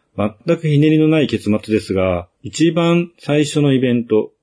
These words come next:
プロローグと言っていいでしょう。それが最終決戦の場所という仕掛けですね。メーテルリンクの青い鳥みたいな感じですかね。まあ、全然違うっちゃ違いますけど、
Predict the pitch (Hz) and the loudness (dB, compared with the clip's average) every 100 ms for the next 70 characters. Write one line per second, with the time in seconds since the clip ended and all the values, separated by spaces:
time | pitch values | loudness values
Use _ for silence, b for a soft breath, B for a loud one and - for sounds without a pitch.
0 | _ _ 113 131 156 151 113 92 90 - | _ _ 0 4 4 4 4 0 -2 -4
1 | 98 92 92 90 - _ _ _ _ _ | -4 -4 -8 -10 -16 _ _ _ _ _
2 | _ _ - 139 160 170 180 196 _ _ | _ _ -8 0 2 2 0 -2 _ _
3 | - 160 165 156 170 160 160 147 139 135 | -10 -4 -2 0 2 2 0 -2 -2 0
4 | 139 123 143 143 _ 123 120 117 123 120 | 0 0 -2 -4 _ -2 0 0 -4 -2
5 | 110 104 98 117 - _ _ _ _ 117 | -4 -4 -6 -6 -10 _ _ _ _ 0
6 | 175 196 202 190 185 160 147 98 98 92 | 0 0 2 2 2 0 0 -2 -2 -2
7 | 101 135 196 190 101 95 92 90 90 90 | -2 0 2 0 0 0 -2 -4 -4 -6
8 | 87 92 - 98 113 113 _ _ _ - | -4 -4 -4 -2 -2 -4 _ _ _ -8
9 | 104 107 117 135 - 113 147 143 - 135 | -4 0 0 0 -2 0 2 0 -2 -6
10 | - 104 98 98 98 92 95 87 | -2 -2 -2 -4 -4 -2 -2 -4